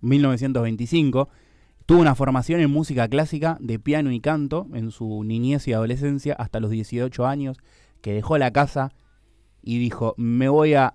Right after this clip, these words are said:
dedicar a hacer mi carrera musical". No tuvo mucho éxito. Su primera oportunidad la tuvo en los cabarets de Tokio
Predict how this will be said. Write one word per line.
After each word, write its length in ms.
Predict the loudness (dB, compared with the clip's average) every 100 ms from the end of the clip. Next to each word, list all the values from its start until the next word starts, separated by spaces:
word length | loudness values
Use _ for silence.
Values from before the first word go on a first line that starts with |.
| -6
dedicar 540 | -8 -6 -2 0 -2 -4
a 80 |
hacer 300 | -8 -4 -4
mi 100 | -4
carrera 460 | -4 -2 -2 -2 -4 -6
musical". 560 | -6 -6 -10 -12 -14 -18 _ _ _
No 120 | -2 4
tuvo 200 | 4 4
mucho 260 | 2 2
éxito. 480 | 0 0 -2 0 -2 _ -20 _ _
Su 360 | -14 -4 -2 -2
primera 300 | 0 2 2
oportunidad 520 | 2 -2 -4 -4 0
la 100 | 0
tuvo 260 | 0 -2 -2
en 160 | -2 -4
los 140 | -4
cabarets 480 | -4 -2 -2 -4 -8
de 180 | -8 -6
Tokio 500 | -2 -2 -2 -6 -6